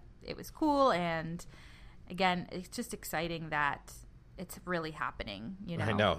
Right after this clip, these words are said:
Speaker 2: Th-
Speaker 1: But
Speaker 2: I can't wait for that to open and actually go, be able to go see there. I mean, the, the Animal Kingdom was cool at night without that open, so I can only imagine what it's gonna be like at night with that open.
Speaker 1: That's what I mean. So if you're planning your trip in April and you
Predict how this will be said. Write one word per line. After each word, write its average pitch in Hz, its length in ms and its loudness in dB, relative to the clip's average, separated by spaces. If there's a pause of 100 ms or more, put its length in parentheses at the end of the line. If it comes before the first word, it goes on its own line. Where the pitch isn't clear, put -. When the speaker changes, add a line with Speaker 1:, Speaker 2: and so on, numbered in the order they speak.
Speaker 2:
Th- 90 100 0
Speaker 1:
But 101 40 6
Speaker 2:
I - 80 8
can't 147 220 4
wait 113 140 6
for 98 80 2
that 87 120 4
to 87 60 2
open 80 220 2
and 80 100 -2
actually 80 200 -2
go, 82 80 -2
be 87 140 4
able 90 100 8
to 82 60 6
go 80 120 4
see - 220 0
there. 80 140 -2
I 98 80 8
mean, 117 140 6
the, 117 80 4
the 127 120 4
Animal 139 180 10
Kingdom 113 200 6
was 92 120 6
cool 107 240 10
at 82 80 8
night 90 240 6 (480)
without 92 340 6
that 113 160 12
open, 131 300 12
so 113 120 10
I 90 80 12
can 113 100 8
only 117 140 10
imagine 95 320 6
what 87 60 6
it's 82 80 2
gonna 85 140 0
be 85 100 4
like 78 160 4
at 80 100 4
night 76 240 0
with 85 220 2
that 65 160 0
open. - 260 -8
Speaker 1:
That's 269 200 4
what 277 60 8
I - 20 6
mean. 214 160 4
So 196 80 0
if 190 100 -2
you're 277 100 4
planning 240 340 2
your 190 100 0
trip 196 180 -2
in 160 80 -4
April 160 320 2
and 151 120 -2
you 147 60 -6